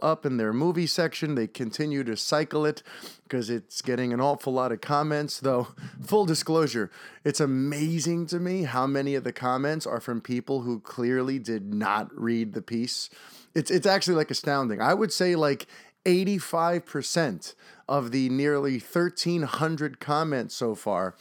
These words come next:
are from people who read the headline, got it into their heads what they thought it was about, and then just raced to the comment section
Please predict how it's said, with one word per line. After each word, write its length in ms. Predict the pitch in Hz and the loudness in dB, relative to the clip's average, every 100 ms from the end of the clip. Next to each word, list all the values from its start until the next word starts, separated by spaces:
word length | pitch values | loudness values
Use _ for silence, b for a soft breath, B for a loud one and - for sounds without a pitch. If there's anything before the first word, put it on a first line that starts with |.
| B B B B | B B B B
are 140 | 135 | 0
from 180 | 131 143 | 0 -2
people 360 | 147 170 190 165 | 0 0 0 0
who 240 | 147 143 | 0 0
read 340 | 120 139 185 | 2 2 4
the 80 | 208 | 2
headline, 600 | 185 226 196 139 110 147 - _ B B B - | 2 2 2 2 0 -4 -10 _ B B B -4
got 260 | 127 147 202 | 2 4 4
it 160 | 202 | 4
into 320 | 170 202 - 196 | 4 2 2 2
their 220 | 165 156 | 4 2
heads 400 | 127 190 180 131 | 4 2 2 2
what 240 | 160 156 | 0 2
they 160 | 143 127 | 0 0
thought 420 | - - 175 247 | -4 0 2 4
it 140 | 240 | 2
was 220 | 131 127 107 | 2 0 0
about, 420 | 95 95 90 - _ B B B - | 0 2 2 -2 _ B B B 2
and 160 | 156 | 4
then 160 | 165 170 | 6 4
just 240 | 151 - | 2 0
raced 420 | 120 156 160 - | 0 2 2 -2
to 80 | - | -4
the 140 | 135 147 | -4 -4
comment 500 | 143 147 139 127 117 | 2 2 2 -2 -4
section 600 | - 117 - 117 101 | -4 -4 -4 -4 -4